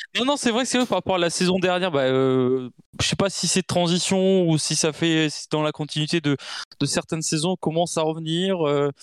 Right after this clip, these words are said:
euh, les, les, les Clermontois, même Toulon, tu vois, c'est Toulon cinquième, euh, c'est plutôt une bonne place par rapport à leur saison, euh, qu'ils ont, qu'ils ont effectuée. Euh,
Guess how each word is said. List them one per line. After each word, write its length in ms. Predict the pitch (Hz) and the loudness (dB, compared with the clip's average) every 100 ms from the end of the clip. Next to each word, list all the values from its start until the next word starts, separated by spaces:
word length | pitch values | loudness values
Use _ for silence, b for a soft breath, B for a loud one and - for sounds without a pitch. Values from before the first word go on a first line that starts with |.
| B B - - | B B -10 -4
euh, 1080 | - 131 135 127 113 - 78 78 80 73 71 | -2 -2 -4 -6 -6 -4 -2 -2 -2 -2 -2
les, 220 | 113 131 | 0 0
les, 200 | 104 120 | 0 -2
les 140 | - 151 | 0 -2
Clermontois, 360 | - 165 165 214 | 0 0 0 0
même 180 | 214 202 | 0 2
Toulon, 320 | 240 285 277 | 4 4 2
tu 60 | 202 | 0
vois, 140 | 196 | -2
c'est 80 | - | 0
Toulon 260 | 185 185 | 0 0
cinquième, 640 | 180 196 190 - 214 196 170 | 0 -4 -4 -2 0 0 0
euh, 180 | 151 143 139 | -2 -2 -8
c'est 180 | - 151 | -10 -4
plutôt 240 | 165 175 | -2 -2
une 160 | 165 147 | -4 -2
bonne 180 | 165 | -4
place 220 | 165 175 - | -2 -4 0
par 140 | 143 | -2
rapport 200 | 139 156 | 0 0
à 40 | |
leur 120 | 143 - | 0 -2
saison, 560 | - 151 160 156 135 | -2 0 2 2 2
euh, 40 | 135 - | 0 -2
qu'ils 180 | 135 | -4
ont, 120 | 135 131 | -2 -2
qu'ils 220 | - 139 | -4 -2
ont 60 | |
effectuée. 500 | 143 - 151 - 202 220 B B - | -2 -2 -2 2 2 0 B B -4
Euh, 80 | - | -2